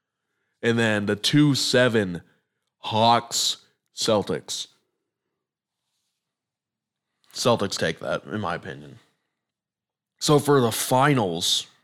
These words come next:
God, this is always tough because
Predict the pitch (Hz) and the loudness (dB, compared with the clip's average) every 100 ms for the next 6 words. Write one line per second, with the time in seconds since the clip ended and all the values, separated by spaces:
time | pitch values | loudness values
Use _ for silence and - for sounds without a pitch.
0 | _ _ _ _ _ - - - - - | _ _ _ _ _ -8 -6 -6 -8 -8
1 | 95 147 156 135 117 98 - - 95 85 | -2 0 2 2 2 0 -6 -8 -6 -6
2 | 85 127 120 113 104 - - | -8 -8 -4 -4 -2 -6 -8